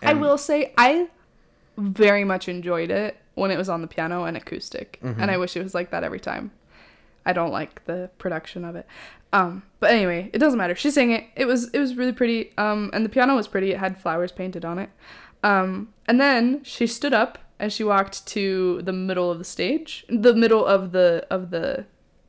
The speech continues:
Speaker 1: what we're calling the B stage, and she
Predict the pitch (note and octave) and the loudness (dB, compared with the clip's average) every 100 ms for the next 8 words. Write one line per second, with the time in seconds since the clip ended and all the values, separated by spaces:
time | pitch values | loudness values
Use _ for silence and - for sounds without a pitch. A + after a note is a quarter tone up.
0 | _ _ _ _ _ - - G3 E3 F3+ | _ _ _ _ _ -16 -6 -2 0 0
1 | E3+ F#3 F3 E3+ E3+ E3+ E3 - F3 F3 | -2 0 0 -2 -8 -8 -8 -8 -8 -8
2 | F3+ - _ - - _ _ G#3 G3 G3 | -12 -16 _ -20 -20 _ _ -2 0 0
3 | F#3+ - - G3 G3 | -4 -8 -12 -8 -8